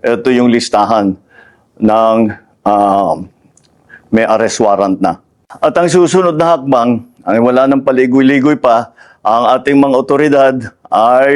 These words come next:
eh, siyempre, papatupad na nila itong mga arrest warrant na ito. Aarestuhin na sila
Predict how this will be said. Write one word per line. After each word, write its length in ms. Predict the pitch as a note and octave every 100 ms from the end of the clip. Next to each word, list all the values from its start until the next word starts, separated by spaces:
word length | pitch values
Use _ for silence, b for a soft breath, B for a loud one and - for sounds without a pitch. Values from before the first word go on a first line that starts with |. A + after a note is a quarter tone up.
| D3 B2+
eh, 240 | C3+ C#3 C#3+
siyempre, 560 | C3+ C#3 C#3 E3 D3 -
papatupad 560 | C3 - - C3 C#3+
na 160 | B2 C3
nila 200 | B2+ A2+ - b b b
itong 400 | A#2+ A#2+ C3 C3
mga 160 | C3 B2
arrest 240 | B2 -
warrant 320 | B2+ A#2+ B2+
na 160 | B2 C#3+
ito. 400 | C#3+ B2+ G2 - _ B B B
Aarestuhin 800 | F#2+ G#2+ A#2+ A#2+ - B2+ B2 A#2+
na 80 | A#2+
sila 400 | B2 B2 -